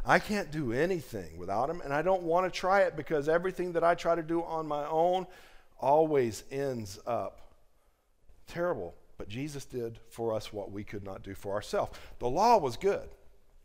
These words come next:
We were weak. That's what it says. It says, "God did what the law, weakened by flesh, could not do." The purpose of the law, the reason God placed the law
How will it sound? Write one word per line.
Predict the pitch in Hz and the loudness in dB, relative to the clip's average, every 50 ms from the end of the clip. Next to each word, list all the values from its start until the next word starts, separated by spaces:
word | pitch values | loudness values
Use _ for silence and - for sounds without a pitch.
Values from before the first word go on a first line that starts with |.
| - _ - _ _ _ _ _ - - - - _ _ _ _ _ _ _ - - - | -20 _ -20 _ _ _ _ _ -20 -20 -20 -20 _ _ _ _ _ _ _ -20 -16 -10
We | 113 127 180 208 214 | -4 -2 0 0 0
were | 180 131 98 | 0 -2 -4
weak. | 82 78 78 - - - - - _ _ _ _ _ _ _ _ _ - _ _ _ _ _ _ _ - | -4 -8 -14 -16 -20 -20 -20 -20 _ _ _ _ _ _ _ _ _ -20 _ _ _ _ _ _ _ -4
That's | 170 165 185 | 0 4 4
what | 190 160 | 4 4
it | - | 6
says. | - 226 214 165 120 | 6 6 6 6 4
It | - 156 131 | 2 -6 -2
says, | - 196 190 175 - - - - - - - - - - | 4 6 6 6 4 2 -8 -16 -20 -20 -20 -18 -2 4
"God | - 185 202 240 247 202 160 | 8 8 10 10 8 6 4
did | 175 165 160 165 160 | 4 6 6 6 6
what | 151 165 151 - | 6 4 4 4
the | 156 | 4
law, | 156 175 202 214 196 160 156 160 | 6 8 10 10 12 10 10 8
weakened | 139 113 131 185 214 - - 208 185 | 6 2 2 2 2 4 2 2 6
by | 170 202 170 | 6 6 6
flesh, | - - 214 254 240 160 110 - - - - - - - - | 6 4 4 4 4 4 2 -4 -8 -12 -12 -16 -20 -16 -10
could | - 147 139 | -6 -4 -2
not | 127 117 107 101 | -2 -2 -2 -4
do." | 98 90 - - - _ _ _ _ _ _ _ _ _ _ _ _ _ _ - - - - - - - - | -10 -12 -12 -14 -20 _ _ _ _ _ _ _ _ _ _ _ _ _ _ -20 -18 -18 -18 -18 -14 -4 2
The | 196 185 180 | 2 2 4
purpose | - - 262 294 320 311 - 285 233 - - | 8 10 12 12 12 10 6 2 2 2 2
of | 208 160 | 0 2
the | 147 143 | 2 4
law, | 147 185 196 185 139 113 113 135 | 8 8 10 10 8 8 4 2
the | 135 156 | 0 0
reason | 165 208 233 220 214 190 | 0 0 0 0 0 2
God | 165 170 170 170 160 160 - | 6 8 8 8 6 4 0
placed | - 180 208 214 196 - - | -2 0 0 0 0 -2 0
the | 165 151 | 0 2
law | 147 160 170 170 170 151 139 131 - | 4 6 8 8 8 6 4 2 -4